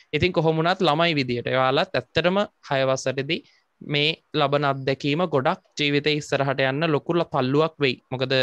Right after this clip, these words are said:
අන්තර්ජාලයේ තියෙන දේවල් බලන්න, වීඩියෝ එකක් බලලා ඉගෙන ගන්න, ඒ වගේ අලුත් දේවල් හොයා යන්න. ඒ කියන්නේ අපිට ඔය වගේ අවබෝධයක් ඒ කාලේ තිබ්බේ නෑ පුතේ. ඉතින් මේක අවස්ථාවක් කරගන්න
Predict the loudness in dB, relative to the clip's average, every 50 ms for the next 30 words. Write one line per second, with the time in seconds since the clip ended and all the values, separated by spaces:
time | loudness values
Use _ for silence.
0 | 0 -4 _ -4 -4 -4 -2 -2 -2 -2 0 0 0 0 0 0 -2 -2 -2 -4
1 | -4 -2 -2 0 0 0 0 0 0 0 0 0 -2 -2 -2 -4 -4 -4 -6 _
2 | -20 -20 -20 _ _ -2 0 0 2 2 2 2 2 0 -2 -4 -2 -2 -2 0
3 | 0 0 0 0 0 0 0 0 0 -2 -2 -2 -4 -4 -6 -8 _ _ -20 -20
4 | _ 0 2 2 2 2 2 2 2 2 2 0 -2 0 0 2 2 2 2 2
5 | 0 2 2 2 4 4 2 2 0 -2 -4 -6 -12 -12 -10 _ -6 -4 -2 -2
6 | -2 -2 -2 -2 0 2 2 2 2 0 0 0 2 2 2 2 2 2 2 2
7 | 2 0 0 -2 -2 -4 -4 -2 0 -2 -2 -2 -4 -6 -4 -2 0 0 2 0
8 | 0 0 -4 -6 -8 -12 -6 -6 -4 -4 -2 -4 -2 0 0 2 2 0 -2 -2
9 | -2 0 0 2 2 0 -2 -2 -2 0 0 2 2 0 0 -2 -6